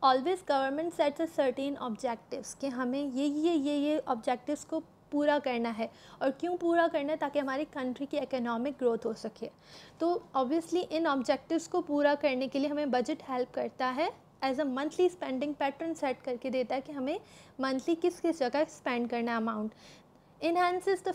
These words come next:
fiscal planning and decision making, obviously हमें हेल्प करता है कि हम डिसीजन मेकिंग इफेक्टिवली कर सकें। Clearly recognizes controllable and uncontrollable cost areas, हमें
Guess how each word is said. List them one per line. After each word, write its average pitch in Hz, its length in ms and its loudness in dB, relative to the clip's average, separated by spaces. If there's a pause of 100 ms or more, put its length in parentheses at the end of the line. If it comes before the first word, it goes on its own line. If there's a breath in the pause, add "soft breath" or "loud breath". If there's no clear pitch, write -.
fiscal 349 340 0
planning 320 400 2
and 269 120 0
decision 269 540 0
making, 302 320 -2
obviously 311 480 2
हमें 302 180 0
हेल्प 254 220 2
करता 254 280 0
है 262 60 -4
कि 277 80 -8
हम 302 160 -4
डिसीजन 269 480 -2
मेकिंग 262 420 -4
इफेक्टिवली 254 560 -4
कर 320 200 0
सकें। 349 360 -6 (580 loud breath)
Clearly 330 540 6
recognizes 262 880 0
controllable 269 560 2
and 254 260 -6
uncontrollable 349 840 0
cost 320 280 4 (140)
areas, 269 540 4 (380 loud breath)
हमें 269 280 0